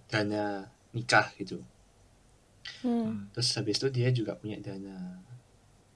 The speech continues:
Speaker 1: eh, eh, sekolah anaknya gitu kan, kayak misalnya anaknya lahir terus dia udah punya uang untuk menyelok-,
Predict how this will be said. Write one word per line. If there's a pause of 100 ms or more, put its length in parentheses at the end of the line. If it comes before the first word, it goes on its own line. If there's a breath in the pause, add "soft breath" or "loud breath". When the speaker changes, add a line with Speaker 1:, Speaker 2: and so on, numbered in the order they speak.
(600)
Speaker 1:
eh, (580)
eh,
sekolah
anaknya
gitu
kan,
kayak
misalnya
anaknya
lahir
terus
dia
udah
punya (200)
uang (140)
untuk (160)
menyelok-,